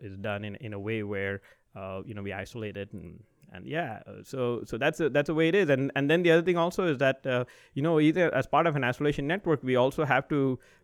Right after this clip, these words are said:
build the fear. I mean, you know, the, the, the whole thing is that, you know, uh,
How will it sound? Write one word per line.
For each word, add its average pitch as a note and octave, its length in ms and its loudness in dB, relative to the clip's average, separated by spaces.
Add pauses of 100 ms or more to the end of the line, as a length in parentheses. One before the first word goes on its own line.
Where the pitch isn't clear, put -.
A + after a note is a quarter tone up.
(120)
build C#3+ 280 4
the B2+ 80 0
fear. F3+ 400 2
I G#2+ 80 2
mean, A#2 160 -4
you B2 80 -2
know, C3 220 2
the, A#2 200 -4
the, G#2+ 200 -6
the A2+ 120 -2
whole E3 180 -4
thing F3 260 0
is B2+ 60 0
that, A2+ 200 -2
you A#2 60 -6
know, A#2+ 240 -2 (280)
uh, G#2 220 -6